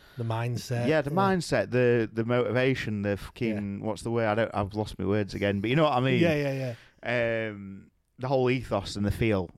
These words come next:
Speaker 2: you know, that sums it up. They'll have probably, them two,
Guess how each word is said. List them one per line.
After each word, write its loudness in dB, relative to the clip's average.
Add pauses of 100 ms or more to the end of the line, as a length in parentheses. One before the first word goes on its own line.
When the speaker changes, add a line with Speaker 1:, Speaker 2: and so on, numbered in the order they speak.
(240)
Speaker 2:
you -2
know, -4
that 0
sums 0
it 0
up. 0 (800)
They'll 4
have 2
probably, 4 (180)
them 0
two, -2